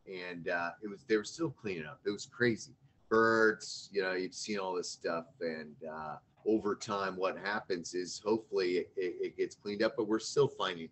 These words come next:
oil, uh, from that spill in, in Alaska. We're still finding oil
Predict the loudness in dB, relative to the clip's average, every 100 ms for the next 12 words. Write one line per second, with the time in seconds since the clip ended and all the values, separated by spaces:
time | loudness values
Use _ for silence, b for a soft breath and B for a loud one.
0 | 0 4 4 4 -2 b b b _ -4
1 | -4 -6 -4 -4 -4 -6 -8 -12 -16 -4
2 | -2 -2 -8 -14 b b _ -6 -4 -4
3 | -8 -10 -8 -6 -4 -6 -8 -14 -8 -6
4 | -2 4 4 6 2 2 -2 -4 0 4
5 | 4 2